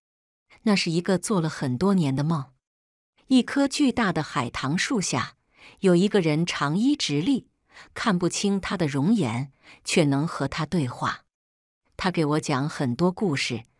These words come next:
讲很多新奇的事，足以让这个世界癫狂的事儿。那是情窦初开的年纪，我为了见他，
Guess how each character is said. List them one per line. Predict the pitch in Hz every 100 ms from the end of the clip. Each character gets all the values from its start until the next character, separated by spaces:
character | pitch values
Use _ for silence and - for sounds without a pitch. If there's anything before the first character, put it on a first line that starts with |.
| - - -
讲 | 185 175
很 | - 151 131
多 | 180
新 | 185 - 262 262
奇 | -
的 | 143
事， | 139 - 120 - _ - _
足 | - 220
以 | 247
让 | 165 175 156
这 | 202
个 | 160
世 | 147 - 156
界 | 156
癫 | 127 190 185
狂 | 190 - 117
的 | 123
事 | - 135
儿。 | - _ _ _ _ _ _ _ _
那 | 220
是 | 180 180
情 | - - 165
窦 | 220 202
初 | 165 -
开 | 196 -
的 | 220 165
年 | 135 123
纪， | 143 175 127 _ _ - - -
我 | 160
为 | 202 170
了 |
见 | 143 180 147
他， | - 127